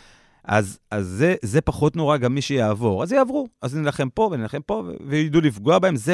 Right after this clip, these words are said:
פחות הדרמה. העניין זה הצפיפות. הצפיפות, אתה כבר לא יכול להגיע במסות ובעוצמות של חיל האוויר, שאתה יודע שיש לך שני מיליון.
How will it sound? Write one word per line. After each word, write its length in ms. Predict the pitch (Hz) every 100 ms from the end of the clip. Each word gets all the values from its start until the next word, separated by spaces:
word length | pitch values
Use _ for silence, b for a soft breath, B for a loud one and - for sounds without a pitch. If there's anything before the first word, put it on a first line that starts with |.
| -
פחות 420 | 131 135 139 120
הדרמה. 400 | 104 101 147 202 214 b b b b -
העניין 380 | 101 107 135
זה 100 | 160
הצפיפות. 560 | 139 - 90 - 64 _ _ -
הצפיפות, 640 | - 95 85 - 160 139
אתה 180 | 104 92
כבר 180 | 90 101
לא 200 | 156 147
יכול 380 | - - 123
להגיע 520 | 113 98 95 123 120 107
במסות 640 | 92 90 107 117 104 104 87
ובעוצמות 640 | 90 95 92 - 123 120
של 140 | 101
חיל 260 | 95 127 120
האוויר, 400 | 101 95 147 175
שאתה 220 | 123 92
יודע 180 | 98 139
שיש 220 | 117 120
לך 120 | -
שני 220 | 104 117 131
מיליון. 440 | 127 107 113 127